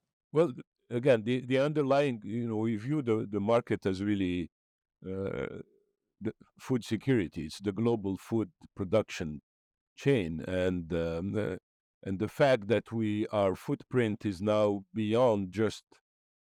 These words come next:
the raw material, the phosphate that's used to, to produce, uh, fertilizer i-, is only natural because going downstream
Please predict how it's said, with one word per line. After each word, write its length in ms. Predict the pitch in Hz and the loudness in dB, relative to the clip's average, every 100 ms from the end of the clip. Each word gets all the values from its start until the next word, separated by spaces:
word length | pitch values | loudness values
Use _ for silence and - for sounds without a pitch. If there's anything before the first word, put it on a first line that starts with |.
| _ - | _ -4
the 140 | 98 | -2
raw 260 | 101 113 127 | 2 2 4
material, 560 | 104 - 151 123 90 92 | 2 0 2 2 2 0
the 100 | 92 | -2
phosphate 600 | - 120 - - 92 92 - | 2 0 0 -2 -4 -4 -4
that's 260 | 87 - | -6 -4
used 340 | 110 110 - - | -2 -2 -4 -4
to, 320 | 98 87 87 - _ _ _ _ _ - | -4 -2 -6 -10 _ _ _ _ _ -10
to 100 | 101 | -8
produce, 680 | - 98 123 135 113 - | -4 0 2 0 -2 -4
uh, 240 | 107 92 87 | -2 0 -2
fertilizer 840 | - 120 107 107 131 101 95 98 - | 0 0 2 4 4 2 -2 -2 -4
i-, 220 | 101 113 - | -4 -4 -2
is 220 | 123 110 131 | -4 -2 -4
only 320 | 135 127 120 | -4 -2 0
natural 440 | 123 160 - 101 | 2 2 0 -4
because 360 | 95 104 107 98 | -2 -2 -2 -2
going 340 | 107 123 113 | 0 0 0
downstream 840 | 98 120 123 - 139 151 87 101 | 2 2 2 -4 -2 -2 -2 -6